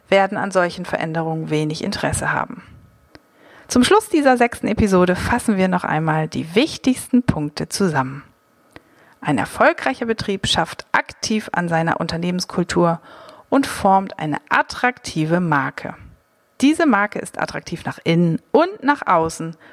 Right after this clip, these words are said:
bindet also ihre Mitarbeiter, führt aber auch dazu, in ihrem Ort, ihrer Gemeinde oder auch ihrer Stadt einen guten Ruf zu bekommen,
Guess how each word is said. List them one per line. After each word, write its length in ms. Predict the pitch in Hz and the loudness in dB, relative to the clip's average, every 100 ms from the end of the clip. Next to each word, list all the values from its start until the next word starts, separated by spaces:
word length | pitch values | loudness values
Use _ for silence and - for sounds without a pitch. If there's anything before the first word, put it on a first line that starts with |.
| _ _ | _ _
bindet 400 | 214 226 226 - | 2 4 0 -2
also 200 | 175 165 | -4 -4
ihre 200 | 156 147 | -6 -6
Mitarbeiter, 840 | 147 175 - 196 202 208 208 233 233 _ - - - _ | -4 -4 -2 0 2 0 0 -4 -4 _ -20 -20 -20 _
führt 300 | - 240 - | 2 2 2
aber 260 | 175 - | 0 0
auch 180 | 151 160 | 2 2
dazu, 560 | - 196 - 254 277 - _ - | 0 -2 0 2 2 0 _ -2
in 140 | 208 | 0
ihrem 320 | 185 165 160 - | 0 -2 -2 2
Ort, 300 | 190 202 - | 2 2 -4
ihrer 240 | 160 151 | -8 -6
Gemeinde 580 | 151 151 151 156 156 - _ - | -4 -2 0 -2 -4 -6 _ 0
oder 540 | 220 233 233 220 214 | 4 6 6 4 0
auch 120 | 180 - | -2 -4
ihrer 240 | 156 147 | -8 -6
Stadt 360 | - 165 165 - - - - | -2 -2 -2 -8 -20 -20 -6
einen 220 | 175 175 | -2 0
guten 260 | 233 226 233 | 0 2 4
Ruf 260 | 311 - | 4 2
zu 140 | - 170 | -2 -4
bekommen, 500 | 170 - 160 190 | -4 0 -2 -2